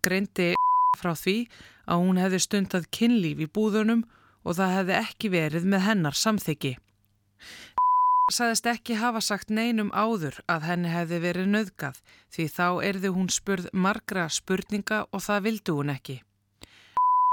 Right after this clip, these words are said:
Greindi frá því að hún hafi sagt manninum nei, nei, nei og að hún vildi bara stunda kynlíf með eiginmanni sínum.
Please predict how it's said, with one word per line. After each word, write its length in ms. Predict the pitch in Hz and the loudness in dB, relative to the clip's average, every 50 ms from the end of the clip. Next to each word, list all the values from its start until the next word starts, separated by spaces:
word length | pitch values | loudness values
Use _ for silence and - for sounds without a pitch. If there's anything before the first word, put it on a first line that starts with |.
| 988 988 988 - | 4 4 4 2
Greindi 340 | - - 160 147 - 170 | 2 0 -4 -4 -6 -8
frá 220 | 151 - 165 160 151 | -4 -2 -2 -2 -2
því 180 | - - 175 180 190 180 160 | 0 0 0 0 2 0 0
að 80 | 147 147 | 0 0
hún 160 | 170 185 185 170 | 0 0 0 0
hafi 220 | 175 170 156 156 - | -2 -2 -2 -2 -2
sagt 320 | - 185 190 185 - - - | 0 0 -2 -2 -4 -8 -4
manninum 600 | - 175 170 170 175 170 170 170 170 180 202 220 - - | 0 0 2 2 2 2 2 2 2 2 0 0 -2 -4
nei, 400 | 190 180 165 165 170 185 202 226 | -4 -2 0 2 2 2 2 2
nei, 320 | 220 208 196 180 165 156 | 2 2 2 2 2 0
nei 440 | 151 156 156 156 160 175 214 233 - - _ _ - - - _ _ _ _ | 0 0 2 2 2 2 0 -2 -4 -10 _ _ -20 -20 -20 _ _ _ _
og 140 | - 185 185 | -2 0 2
að 120 | 190 185 185 | 2 2 2
hún 100 | 190 185 | 2 4
vildi 280 | 196 214 202 - - 190 | 2 2 0 0 -4 0
bara 320 | - 208 214 226 233 214 196 | 2 2 4 4 2 0 -2
stunda 380 | - - 214 208 190 - 180 170 | -2 -2 -2 -2 0 -2 -4 -4
kynlíf 500 | - - 220 208 190 165 151 151 151 175 | -2 0 0 2 2 2 0 -2 -4 -2
með 240 | - 190 202 190 - | 0 0 2 2 2
eiginmanni 480 | - 220 233 226 208 180 160 156 151 143 | 2 2 2 2 2 2 2 2 0 0
sínum. 360 | - - 143 135 135 131 131 | 0 0 0 0 0 -2 -4